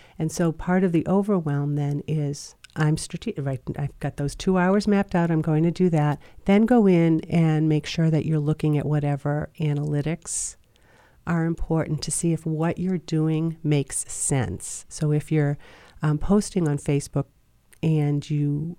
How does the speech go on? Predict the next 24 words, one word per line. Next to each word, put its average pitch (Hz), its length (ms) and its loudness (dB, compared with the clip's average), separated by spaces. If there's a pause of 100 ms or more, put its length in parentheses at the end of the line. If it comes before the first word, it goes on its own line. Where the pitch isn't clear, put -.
are 147 200 -2
measuring 151 720 0
the 156 180 -4
traffic 160 720 -4 (440)
back 147 240 -2
to - 140 -6
your 151 140 -2
website 139 580 -8
or 131 100 -8
back 139 320 -8
to - 140 -10
your, 139 520 -6 (720)
wh-, - 160 -12
wherever 151 460 0
it 143 60 -2
is 143 160 -4
you 147 100 0
want 131 180 -2
people 147 280 -6
to - 120 -8
go, 147 140 0
your 143 180 4
landing 139 460 0
page, 135 560 -8